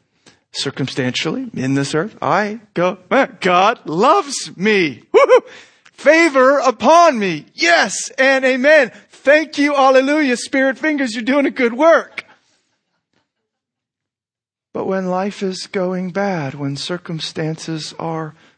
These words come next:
crumbling, when things are hard, what is it that we feel in the dark night of the soul? Is it not, "My God,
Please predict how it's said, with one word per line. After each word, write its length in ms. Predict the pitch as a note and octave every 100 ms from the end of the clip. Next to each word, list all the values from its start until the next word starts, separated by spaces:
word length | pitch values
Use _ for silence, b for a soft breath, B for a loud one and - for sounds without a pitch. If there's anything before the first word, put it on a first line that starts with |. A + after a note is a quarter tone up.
| _
crumbling, 760 | - - F3+ F#3+ D#3 C3+ B2+ C#3
when 200 | C#3 C#3+
things 400 | D3+ D3+ D3+ -
are 280 | C#3 C#3 C#3
hard, 500 | - D#3+ C#3 C3 D#3
what 220 | E3+ G3+
is 240 | A3 -
it 160 | C3 -
that 140 | C3+
we 120 | D3+
feel 400 | C#3+ - F#3+ C#3+
in 120 | C3+ C#3+
the 80 |
dark 280 | D3 C#3 -
night 300 | C#3+ C3 C3
of 100 | C3+
the 80 | C#3
soul? 420 | C#3 - - - B B B
Is 180 | - D#3+
it 100 | F#3
not, 260 | F#3 F#3 -
"My 160 | G#3 G#3
God, 480 | - B3 - C4+